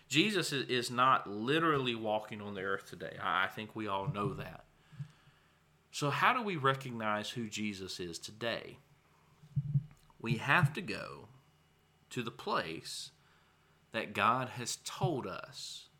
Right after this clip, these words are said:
about his only begotten Son, about Jesus, and that is the Bible. That is the Word of God. For you and me to be able to recognize Jesus today,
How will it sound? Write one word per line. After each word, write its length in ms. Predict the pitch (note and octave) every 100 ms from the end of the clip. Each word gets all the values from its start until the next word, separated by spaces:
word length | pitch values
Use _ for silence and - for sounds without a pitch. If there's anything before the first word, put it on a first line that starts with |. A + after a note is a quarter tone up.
| _ -
about 320 | G#2+ A2 A2+
his 180 | B2+ A2+
only 220 | G#2 G#2
begotten 400 | G2 G#2 G2+ -
Son, 340 | - G2 F#2+
about 300 | F2+ G2 -
Jesus, 420 | - B2+ G2+ G2+
and 140 | G#2+ G2+
that 180 | C#3+ A#2+
is 240 | D#2 G#2+
the 80 | -
Bible. 460 | C3 D3 - D3+ - _ - - _ _ -
That 120 | B2
is 180 | C#3+ C3+
the 100 | C3+
Word 360 | A2+ A2+ A#2
of 160 | A2 -
God. 380 | G#2 F#2 C2 D2 - - - - - - -
For 140 | A2
you 260 | A2 D#3 A#3
and 100 | F#3+
me 360 | G#2 E2+ F2+ _ _ _
to 120 | - A2
be 220 | A2+ A2+
able 280 | C#3+ D3 C#3+
to 140 | C#3+
recognize 840 | B2 A#2+ C#3 D3+ C#3 C3 B2 A#2+ A#2
Jesus 560 | A#2+ A#2+ B2 A#2+ A2+
today, 680 | - F#2+ G2 G2 D#2 G1+ D#2